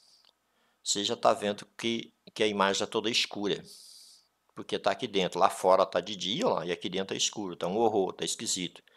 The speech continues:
Esse foi, é, a questão que foi comentada aí. Que quando vai fazer essa, esse render da imagem aqui, ela fica toda escura, tá? Eu vou explicar agora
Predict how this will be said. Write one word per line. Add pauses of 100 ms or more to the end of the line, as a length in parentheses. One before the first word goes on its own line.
(280)
Esse
foi, (480)
é, (280)
a
questão
que
foi
comentada
aí. (140)
Que
quando
vai
fazer
essa,
esse
render
da
imagem
aqui, (400)
ela
fica
toda
escura, (680)
tá? (240)
Eu
vou
explicar
agora